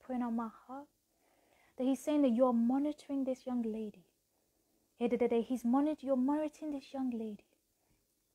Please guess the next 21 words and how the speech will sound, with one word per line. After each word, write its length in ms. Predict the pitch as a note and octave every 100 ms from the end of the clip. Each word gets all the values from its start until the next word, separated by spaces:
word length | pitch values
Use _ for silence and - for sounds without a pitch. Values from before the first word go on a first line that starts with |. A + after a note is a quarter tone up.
| _ _ _
Your 1040 | B3+ B3 C4 C4 A#3 A3+ A#3+ - A3+ A3 A3+
heart, 360 | - - D4
you 140 | A3+ A3
do 120 | A#3
not 200 | A#3 A#3
mean 380 | G#3+ G#3 G3 F#3+
well. 80 | F3+ _ _ _ _ _ _ _
And 1900 | B3 A#3+ - A#3 A#3+ A3+ B3 A#3+ A#3 A#3 - G#3+ G#3+ G#3 A#3+ - A3+ - A3+
the 60 | A#3
word 300 | A#3+ C4+ C4+
says, 340 | - C#4 C#4 -
"Touch 300 | - D#4 - -
not 140 | B3+
my 180 | A3+ G#3+
anointed 600 | A3 A3 B3+ C4+ - C#4+ - - - -
and 200 | A3 A3
do 200 | A#3+ C#4+
my 160 | B3+ A3
prophets 520 | - A#3+ - - -
no 220 | A3+ A3+
harm." 440 | - - - G#3